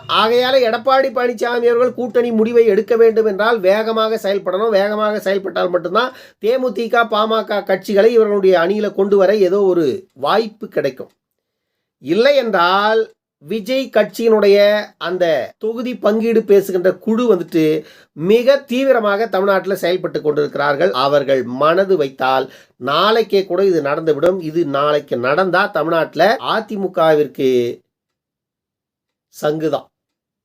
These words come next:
அதிமுகவிற்கும் சங்குதான். அதுக்கப்புறம்,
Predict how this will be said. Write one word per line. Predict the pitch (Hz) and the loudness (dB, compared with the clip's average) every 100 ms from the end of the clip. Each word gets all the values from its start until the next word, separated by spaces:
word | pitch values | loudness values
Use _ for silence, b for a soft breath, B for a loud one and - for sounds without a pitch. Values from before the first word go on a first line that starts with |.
| _ | _
அதிமுகவிற்கும் | 123 180 185 175 185 170 160 160 226 285 269 _ - | -4 -2 0 -2 0 0 0 0 2 2 0 _ -2
சங்குதான். | 147 165 175 170 220 - b b b | -2 2 2 2 0 -4 b b b
அதுக்கப்புறம், | - 185 190 185 208 214 160 107 | -6 -2 -2 0 2 2 0 -2